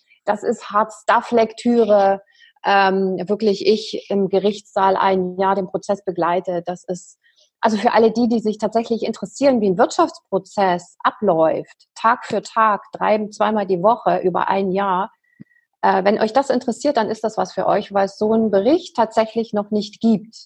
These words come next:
Das ist der erste, der tatsächlich in einem Buch vorliegt. Gewöhnlich gehen wir Journalisten am Anfang des Prozesses rein und dann am Ende zum Gerichtsurteil und das war's. Dazwischen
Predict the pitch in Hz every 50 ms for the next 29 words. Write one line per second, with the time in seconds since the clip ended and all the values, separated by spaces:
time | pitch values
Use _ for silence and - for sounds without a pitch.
0 | _ _ _ _ _ _ _ _ _ _ _ _ 196 185 - 208 - 226 208 -
1 | - 208 233 233 - - 233 214 175 214 208 196 196 190 - 214 196 196 - -
2 | 214 208 214 - 208 208 - - 196 202 190 185 226 233 233 - - - - -
3 | - - - - - 214 214 214 226 220 220 - 175 180 196 214 208 - - _
4 | _ _ _ _ _ - 175 165 196 226 226 226 220 226 - 226 226 208 208 208
5 | 214 214 208 196 196 208 220 214 - 202 180 - 214 226 - 262 233 226 226 220
6 | - 226 226 - 233 220 - 226 208 - - 202 208 220 226 226 202 202 202 208
7 | 196 180 - - 214 220 233 226 220 - - 214 202 185 175 190 180 240 240 -
8 | - - 226 226 - 214 214 208 - 202 190 185 185 - - 175 185 202 208 -
9 | 190 180 - 220 214 214 220 220 208